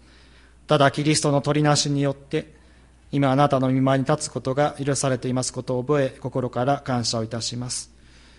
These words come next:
なお、弱さと誘惑の中にある私どもですが、そのような時にこそ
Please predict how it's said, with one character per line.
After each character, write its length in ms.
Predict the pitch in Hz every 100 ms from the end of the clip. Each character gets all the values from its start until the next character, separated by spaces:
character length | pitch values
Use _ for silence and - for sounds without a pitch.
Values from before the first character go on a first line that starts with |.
| - - - -
な 180 | 143 151
お、 60 | 139
弱 220 | 151 139
さ 160 | - 123
と 200 | 131 139
誘 120 | 139
惑 260 | 139 127 135
の 80 |
中 260 | 135 139 131
に 100 | 123
あ 60 | 131
る 100 | 120
私 340 | 120 131 -
ど 80 | 131
も 120 | 120
で 80 | 120
す 120 | -
が、 180 | 127 131 - - - - - - -
そ 140 | 160
の 100 | 170
よ 80 | 180
う 40 |
な 100 | 147
時 220 | 160 156
に 120 | 147 135
こ 100 | 156
そ 340 | - 139 -